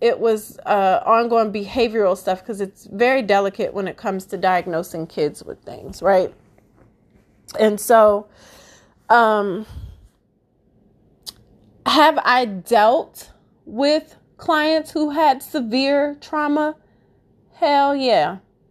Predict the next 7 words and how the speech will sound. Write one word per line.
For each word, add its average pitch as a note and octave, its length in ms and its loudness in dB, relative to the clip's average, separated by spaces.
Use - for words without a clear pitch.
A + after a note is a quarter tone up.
Hell D#4 260 2
yeah. D#3+ 300 -2
Was D4 260 6
I C4 180 4
a A#3+ 60 -2
trauma C#4+ 380 -2
specialist? F4 1200 -4